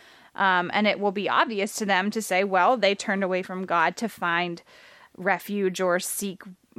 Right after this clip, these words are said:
wisdom, guidance from other gods." Um, so it's pretty straightforward with what the expectation is, and that, hey,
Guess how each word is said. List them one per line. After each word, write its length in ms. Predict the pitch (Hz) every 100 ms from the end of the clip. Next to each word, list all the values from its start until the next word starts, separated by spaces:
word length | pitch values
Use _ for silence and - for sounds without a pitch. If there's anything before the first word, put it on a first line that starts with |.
| 185 175 -
wisdom, 520 | 196 202 175 196 196
guidance 440 | 185 185 180 175
from 180 | - 196
other 220 | 180 180
gods." 500 | 175 - 95 95 - - - - - -
Um, 380 | 196 185 180
so 420 | 185 - 202 196 - -
it's 220 | 220 -
pretty 640 | - - - 247 269 277 269
straightforward 1000 | - 247 226 - 214 202 208 240 247 262 - _ -
with 300 | 202 214 175
what 340 | 180 196 175
the 160 | 202 185
expectation 720 | 175 - 165 - 208 220 269
is, 280 | 269 330 294 -
and 220 | 196 190
that, 220 | 175 165
hey, 360 | - 359 330